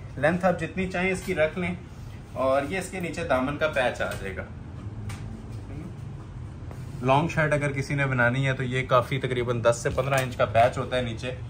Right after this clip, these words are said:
long shirt बन जाती है। ठीक हो गया, Separate इसके दो बाजू आएंगे, ये देखो, ये इसके दो बाजू हैं। ठीक है, Embroidery quality भी देखें,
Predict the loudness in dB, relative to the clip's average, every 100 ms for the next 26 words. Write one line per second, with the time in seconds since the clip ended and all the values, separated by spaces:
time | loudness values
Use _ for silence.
0 | -8 -2 2 2 0 -4 -2 -4 -4 -8
1 | -8 -8 -6 -2 0 0 -2 -6 -12 -12
2 | -12 -12 -12 -12 -8 0 2 2 0 0
3 | -2 -2 0 2 2 2 0 0 0 -2
4 | -4 -8 -12 -12 -14 -16 -16 -16 -16 -16
5 | -14 -14 -14 -12 -10 -10 -12 -14 -14 -14
6 | -14 -14 -14 -14 -16 -14 -16 -12 -8 -6
7 | -6 -2 0 2 2 2 -4 -6 -12 -14
8 | -14 -14 -16 -16 -10 -8 -8 -10 -14 -16
9 | -16 -16 -14 -4 -2 8 8 8 4 6
10 | 8 8 4 0 2 2 2 0